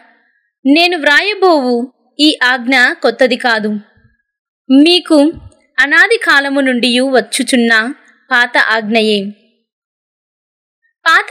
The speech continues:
ఆజ్ఞ మీరు ఇదివరకు వినియున్న సందేశమే.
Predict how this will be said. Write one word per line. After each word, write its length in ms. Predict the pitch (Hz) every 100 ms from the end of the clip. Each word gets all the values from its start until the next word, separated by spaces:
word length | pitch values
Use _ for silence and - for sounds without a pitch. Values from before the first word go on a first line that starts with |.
| 480
ఆజ్ఞ 320 | 320 262 262 226 262 - -
మీరు 580 | 247 269 294 294 254 269 - -
ఇదివరకు 540 | 262 330 320 277 285
వినియున్న 480 | 226 240 269 277 262
సందేశమే. 720 | 269 220 208 233 233 226 208